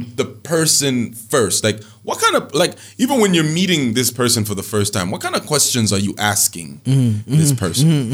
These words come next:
Speaker 2: mm-hmm.
Speaker 1: Are you asking them how much they're making first? You know, like, is that,
Speaker 2: Facts.
Speaker 1: is that what you care about? It's like,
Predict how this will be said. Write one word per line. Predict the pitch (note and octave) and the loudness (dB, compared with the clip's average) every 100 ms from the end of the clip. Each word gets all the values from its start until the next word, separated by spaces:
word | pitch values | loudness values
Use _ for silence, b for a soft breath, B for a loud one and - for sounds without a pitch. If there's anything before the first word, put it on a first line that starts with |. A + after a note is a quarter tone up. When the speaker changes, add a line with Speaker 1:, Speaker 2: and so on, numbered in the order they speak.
| D3 | 2
Speaker 2:
mm-hmm. | C#3+ - - | 0 -4 -2
Speaker 1:
Are | C#3+ | 2
you | G3+ F3+ - | 2 0 -2
asking | G3 G#3 - E3 D3+ | 0 0 0 0 0
them | C3+ | 2
how | C#3 | 0
much | C#3 C3+ B2+ | 0 0 0
they're | A#2+ A2 | 2 4
making | A2 A#2+ A#2 G2+ F#2 | 4 2 0 -2 -2
first? | - G#2+ - - - - - _ b b b b b b b _ _ - - - - | -2 -2 -2 -6 -10 -14 -20 _ b b b b b b b _ _ -20 -20 -20 -4
You | B2 A#2+ | 0 2
know, | A#2 E3 | 0 0
like, | C3+ A2 A2+ | 0 0 0
is | A2+ | 0
that, | C3+ D#3+ | 2 0
Speaker 2:
Facts. | - | -2
Speaker 1:
is | B2 | 0
that | C#3+ E3+ | 2 2
what | D#3+ B2+ | 0 -2
you | |
care | - C#3+ A#2+ - | -2 0 2 0
about? | - G3 F#3 | 0 0 0
It's | D#3 | 0
like, | C#3 | 0